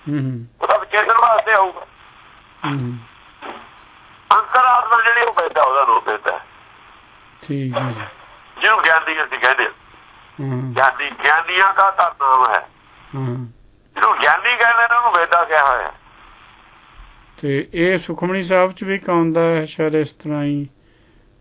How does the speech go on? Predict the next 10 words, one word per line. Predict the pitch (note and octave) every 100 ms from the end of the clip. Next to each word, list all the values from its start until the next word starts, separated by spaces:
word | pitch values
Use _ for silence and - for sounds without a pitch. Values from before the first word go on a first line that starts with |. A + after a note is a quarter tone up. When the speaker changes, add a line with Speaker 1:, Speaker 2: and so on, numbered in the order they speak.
| _ -
Speaker 1:
ਅਹ, | C3+ C3+ C3+
"ਵੇਦ | B2+ C#3 D3+ D3+ D3+
ਨਾ | D#3 D#3
ਜਾਣੇ | C#3+ C#3 C#3 C#3 C#3 C3+ D#3 C#3
ਅੰਤ", | C3+ C3+ -
ਇਸ | D#3+ D#3 C#3
ਤਰ੍ਹਾਂ | - D#3
ਹੈ | D3+
ਨਾ | D#3+ F#3
ਕੋਈ? | F#3